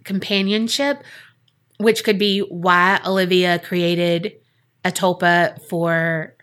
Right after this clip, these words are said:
her, i e for her loneliness from Aiden. However,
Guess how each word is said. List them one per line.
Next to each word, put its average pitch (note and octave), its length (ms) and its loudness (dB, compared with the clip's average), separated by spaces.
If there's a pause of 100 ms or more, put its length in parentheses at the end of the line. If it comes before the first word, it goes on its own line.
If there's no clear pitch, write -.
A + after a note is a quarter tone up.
(160)
her, A3+ 580 4 (580)
i F#3 240 0
e F#3 540 -2 (440)
for F#3+ 120 0
her F3 140 0
loneliness G3 800 0 (100)
from F3 280 0 (140)
Aiden. D#3+ 540 -2 (680)
However, A3+ 640 0